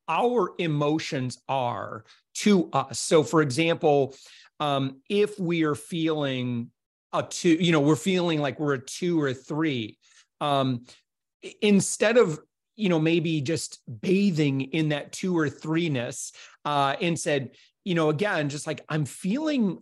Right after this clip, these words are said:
low energy and I wonder what's going on." And maybe it's really easy to connect the dots. Maybe you had a, um, um, some interaction and, and it left you feeling bad. Like you have a d-, disagreement, argument,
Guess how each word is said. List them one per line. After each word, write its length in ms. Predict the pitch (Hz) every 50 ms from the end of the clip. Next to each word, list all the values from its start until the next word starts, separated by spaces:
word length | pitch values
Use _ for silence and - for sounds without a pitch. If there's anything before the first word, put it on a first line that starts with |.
| _ -
low 400 | 151 147 156 165 175 190 185 180
energy 680 | - 131 143 156 160 165 143 113 131 120 117 - - -
and 120 | 165 147
I 80 | 151 156
wonder 360 | 151 143 165 185 214 220 262
what's 260 | 226 208 190 196 -
going 400 | - _ - 180 156 147 143 139 - -
on." 540 | 131 123 127 123 117 101 104 113 120 117 - - - - - - _
And 440 | 170 170 160 156 151 147 147 143 - - - -
maybe 440 | 147 160 202 226 262 285 262 254 226
it's 160 | 185 - -
really 640 | 165 143 139 143 147 156 180 202 196 196 185 180 165
easy 500 | 147 151 202 180 170 156 160 131 127 156 139
to 80 | 131
connect 360 | 131 - 156 143 139 127 - -
the 80 | 151 123
dots. 260 | 131 - - - -
Maybe 220 | 190 165 165 165
you 160 | 165 165 160
had 240 | 170 175 175 156 151
a, 220 | 156 147 147 143 139
um, 400 | 127 123 123 123 123 123 117 - _ _ _ _ _ _ _ _ _ _ _ _ _ _ _ _ _ _ _ _ _
um, 240 | 151 143 131 120 120
some 220 | - 214 196 180
interaction 880 | 175 165 160 147 147 143 143 131 - - - 151 117 110 - - - - _ -
and, 160 | 156 151 147 -
and 160 | - 185 180
it 100 | 165 -
left 320 | 170 151 170 151 - - -
you 120 | 151 131
feeling 480 | - - 165 143 135 127 123 117 117 101
bad. 300 | 123 110 - - - -
Like 180 | - 131 113 117
you 60 | 135
have 80 | 127
a 40 | 123
d-, 220 | 120 123 123 117 117 113
disagreement, 640 | 131 165 160 - 151 139 156 156 156 156 151 147 147
argument, 640 | - 151 139 139 135 135 135 135 135 135 135 131